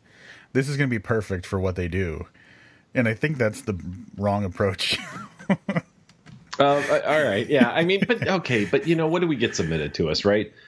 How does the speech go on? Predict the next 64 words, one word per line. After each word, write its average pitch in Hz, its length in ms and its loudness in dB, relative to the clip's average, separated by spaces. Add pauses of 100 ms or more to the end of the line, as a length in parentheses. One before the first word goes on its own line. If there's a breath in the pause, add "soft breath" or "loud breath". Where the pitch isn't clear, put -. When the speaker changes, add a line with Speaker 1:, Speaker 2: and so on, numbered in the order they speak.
(100)
Speaker 2:
There, 123 200 6
there 113 120 2
was 101 140 2
the, 107 160 4
like, 107 240 2
the 104 60 4
guy's 101 340 2
fishing 104 480 2
journal. 101 380 2
Speaker 1:
Yeah, 104 560 2
the 110 100 -2
World 113 240 -2
War 110 180 0
Two 113 220 -2
vet 104 320 -2
who, 104 180 -2
like, 98 200 0 (200)
you 104 140 -4
know, 95 180 -2
was 95 160 -4
still 101 160 -4
alive 92 400 -2
and 95 100 -2
wanted, 92 280 -4
and 98 120 -4
wrote 95 140 -2
an 90 80 -4
autobiography. 90 560 -4
Yeah, 107 120 0 (340 loud breath)
so 139 100 -4
we 151 40 2
get 165 80 6
Speaker 2:
Yeah. - 40 8
Speaker 1:
a 165 40 2
bunch 135 100 -2
of 107 80 -4
shit 113 300 -4
submitted 85 340 -4
to 87 120 -6
us, 87 120 -6
that's 101 180 -2
for 90 140 -6
sure, - 160 2
Speaker 2:
The 120 80 4
gay 139 160 4
Speaker 1:
but, - 20 -2
like - 80 -2
Speaker 2:
cowboy 117 360 2
stuff. 135 320 0
Do 131 80 2
you 110 40 4
remember 120 200 0
gay 104 200 2
cowboy 101 320 4
Speaker 1:
I 110 40 2
Speaker 2:
stuff 110 240 2
Speaker 1:
do, 87 200 -4
Speaker 2:
from, 107 220 4
like, 107 140 4
Speaker 1:
yeah. 92 40 -4
Speaker 2:
year 107 180 2
two? 120 380 2
Yeah. 95 340 2
I, - 260 -2